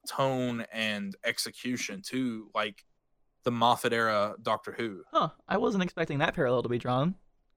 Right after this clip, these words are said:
Speaker 1: And I would actually draw the parallel of the original Ultra Q to Classic Who.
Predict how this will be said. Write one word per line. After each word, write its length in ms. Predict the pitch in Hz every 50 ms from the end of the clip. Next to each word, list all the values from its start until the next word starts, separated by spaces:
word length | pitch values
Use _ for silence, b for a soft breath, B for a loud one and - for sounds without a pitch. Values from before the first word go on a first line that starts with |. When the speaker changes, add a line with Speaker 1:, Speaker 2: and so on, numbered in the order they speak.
| _ _ _ _ _ _ _ _ _ _ _ _ _ -
Speaker 1:
And 120 | 143 151
I 100 | 165 180
would 120 | 196 202 -
actually 800 | - 175 208 226 - - 269 262 254 247 226 214 185 151 - _ _ _ 135
draw 360 | - - 156 151 151 160 170
the 100 | 151 147
parallel 640 | - - 135 143 147 143 135 131 135 135 127 131 -
of 480 | 123 127 131 127 120 110 101 - - - _ _ _ _ _ _ _ _ _
the 160 | 120 131 135
original 840 | 131 123 117 110 117 139 156 151 147 165 151 143 135 123 113 104 101 - _ _ _ _ _ _ _ _ _ _ _ _ _ _ _ _ _ _ _ _ _ _ _ _ _ _ _ _ _ _ _ _ _ _ _ _ _ -
Ultra 300 | 147 147 143 - 135 117
Q 360 | - - 127 127 123 123 113
to 440 | - - - 131 127 123 120 113 104
Classic 600 | - - - 131 135 151 156 - - 110 - - -
Who. 160 | 101 80